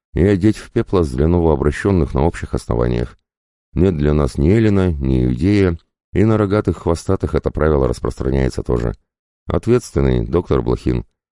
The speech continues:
Ему же, точнее, его медицинскому подразделению, я поручаю дальнейшую заботу об этом ребенке до прибытия в Аквилонию. И попрошу вас не распространяться о случившемся, и особенно это касается вас, товарищи бойцы. Не воплощение Христа я,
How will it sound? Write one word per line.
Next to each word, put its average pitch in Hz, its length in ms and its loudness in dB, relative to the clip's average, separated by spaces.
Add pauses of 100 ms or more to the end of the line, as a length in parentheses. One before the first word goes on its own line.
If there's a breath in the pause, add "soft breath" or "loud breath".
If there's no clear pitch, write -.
(180)
Ему 107 260 4
же, 101 340 4
точнее, 69 560 2
его 76 220 2
медицинскому 69 640 0
подразделению, 85 840 2 (300)
я 123 160 0
поручаю 101 460 2
дальнейшую 85 500 2
заботу 73 380 2
об 67 100 2
этом 65 220 0
ребенке 67 480 0
до 62 120 -2
прибытия 71 520 0
в 65 60 0
Аквилонию. 58 580 -2 (460)
И 78 120 0
попрошу 90 440 0
вас 92 220 0
не 85 100 2
распространяться 82 760 -2
о 78 40 0
случившемся, 73 720 -4 (400)
и 80 60 0
особенно 80 420 2
это 69 200 0
касается 80 460 0
вас, 76 240 -2
товарищи 64 400 -2
бойцы. 58 380 -2 (480)
Не 73 180 2
воплощение 98 640 2
Христа 87 380 -2
я, 65 260 0